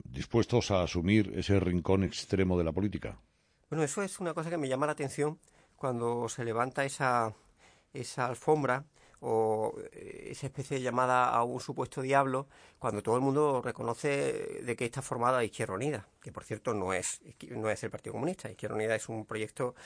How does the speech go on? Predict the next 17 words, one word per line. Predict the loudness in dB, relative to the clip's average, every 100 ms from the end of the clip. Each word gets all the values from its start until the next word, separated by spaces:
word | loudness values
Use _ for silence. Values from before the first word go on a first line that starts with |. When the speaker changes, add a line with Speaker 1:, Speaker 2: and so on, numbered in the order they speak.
| -20 -12
Speaker 2:
en | -2 0
el | 0
que | 0
hay | 2 2 0
mu-, | -4 -10 -10 -12 -6
mucha | -4 -2 0
gente | 0 0
y | 0
muy | 0
diversa. | 2 2 2 -6 -10 -20 -20 -20 -20 -4
Yo | 0
creo | 0
que | 2 2
esos | 4 4 4
fantasmas | 4 0 4 4 6 4
se, | 4 2 4 4 4 2 -4
se | -8 -6 -4 -2 -2 0 0